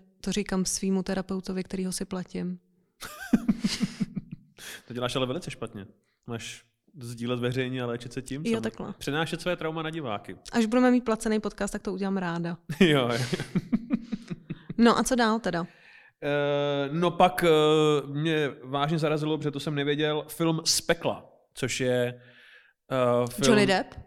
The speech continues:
Speaker 2: Johnny Depp a, a Sir Ian Holmes, takže jak píše tady <laughs> Martin Rejman,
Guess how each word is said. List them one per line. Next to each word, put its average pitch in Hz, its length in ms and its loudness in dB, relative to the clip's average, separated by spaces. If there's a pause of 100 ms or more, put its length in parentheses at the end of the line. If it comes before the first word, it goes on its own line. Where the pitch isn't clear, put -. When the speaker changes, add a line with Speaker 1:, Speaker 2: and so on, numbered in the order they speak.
(100)
Speaker 2:
Johnny 156 300 2
Depp 147 500 2
a, 127 420 0
a 127 140 -6
Sir 135 300 -4
Ian 127 260 -2
Holmes, 127 460 -6
takže 123 220 -4
jak 123 120 -6
píše 127 240 -6
tady 123 400 -4 (260)
<laughs> - 300 -4
Martin 202 280 2
Rejman, 127 480 0